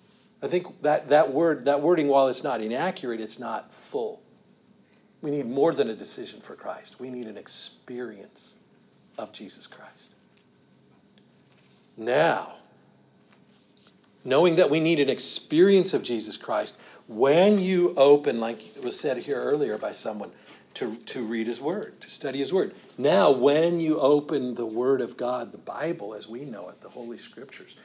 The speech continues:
and you begin to read it, think in terms of experiencing the word. Why did we pray the prayer? "I became convicted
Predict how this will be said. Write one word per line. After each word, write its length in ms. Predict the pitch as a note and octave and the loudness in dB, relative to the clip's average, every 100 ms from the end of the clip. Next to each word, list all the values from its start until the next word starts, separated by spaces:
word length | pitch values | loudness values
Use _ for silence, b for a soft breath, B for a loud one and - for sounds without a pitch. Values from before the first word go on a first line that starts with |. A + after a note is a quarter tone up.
| B B | B B
and 140 | A#2 | -8
you 80 | B2 | -6
begin 380 | B2 A#2 C#3+ C#3+ | -6 -2 -2 -2
to 140 | - | -6
read 360 | G#2 C3+ G3 E3+ | -6 -2 -2 -2
it, 180 | G2+ - B B B B _ _ _ | -6 -10 B B B B _ _ _
think 720 | _ - - - E3 F3+ F3+ D#3+ | _ -20 -18 -6 0 2 2 -2
in 140 | C#3 | -4
terms 380 | - D3 C#3 A#2 | -4 -4 -4 -4
of 100 | G#2+ | -8
experiencing 1500 | G#2 - - - - - C3+ C#3 C#3+ C3 A2+ G2+ - G#2 F#2+ | -8 -8 -8 -10 -14 -12 -4 -2 0 -2 -4 -8 -14 -18 -16
the 80 | F#2 | -16
word. 340 | F#2 F2+ - _ _ _ _ _ _ _ _ _ _ _ | -16 -18 -20 _ _ _ _ _ _ _ _ _ _ _
Why 200 | D#3+ G#3+ | 6 6
did 160 | C#4 A#3 | 6 2
we 120 | A#3 | -2
pray 280 | - F#3+ G3+ | 0 2 4
the 100 | G#3 | 2
prayer? 360 | - A#3+ - B B | 2 2 2 B B
"I 140 | D#3 | 4
became 400 | G#3+ C4 - A3+ | 6 4 0 0
convicted 760 | G#3+ A3 G#3 G#3+ - - A#2 | 0 -2 -2 -4 -6 -8 -10